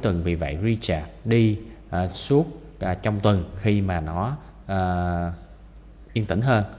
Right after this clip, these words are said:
Richard chấm chấm chấm has a coffee when he arrived at the airport. Ở đây mình có thì hiện tại đơn. Như vậy mình thường dùng cái trạng từ là usually, hợp nghĩa luôn. Anh ấy thường uống cà phê khi mà anh ấy đến sân bay.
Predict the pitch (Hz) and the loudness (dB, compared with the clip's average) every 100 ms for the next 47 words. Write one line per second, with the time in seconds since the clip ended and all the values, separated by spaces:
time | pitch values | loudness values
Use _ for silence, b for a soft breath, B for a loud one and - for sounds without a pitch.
0 | - 156 165 95 76 - 104 120 113 113 | 2 2 4 2 -2 0 -2 0 -2 -2
1 | 101 107 120 104 - - - 82 - - | -6 -6 -4 -6 -6 -10 -8 -8 -8 -8
2 | 131 - 90 71 B B B - 107 104 | -6 0 0 0 B B B -4 -2 0
3 | 107 101 90 80 104 113 82 - 92 104 | 0 -2 -2 -2 0 2 0 -2 -6 -6
4 | - - - 87 - 87 113 - - B | -6 -8 -6 -8 -4 -4 -4 -8 -18 B
5 | B B B 113 123 110 90 82 98 127 | B B B 4 6 4 2 2 2 0
6 | 147 101 85 85 85 101 117 107 - B | -2 -2 -2 -4 0 4 4 4 -4 B
7 | B B B B - 117 110 92 101 92 | B B B B -6 0 4 4 4 2
8 | 107 104 104 101 98 139 - 90 101 101 | 4 6 6 4 4 0 2 0 2 2
9 | 101 101 - - 113 127 123 117 113 98 | 4 2 -2 -2 4 6 6 4 4 2
10 | 80 87 - 87 131 151 107 B B B | 0 -4 -2 0 6 6 4 B B B
11 | 113 123 135 165 135 123 110 90 120 156 | -2 0 0 2 4 6 6 2 0 -2
12 | 110 123 123 117 87 B B B - 120 | -2 2 4 4 2 B B B 2 4
13 | 117 107 101 92 101 104 120 113 117 151 | 4 2 2 2 0 0 2 2 2 0
14 | - 104 104 101 | 0 4 4 4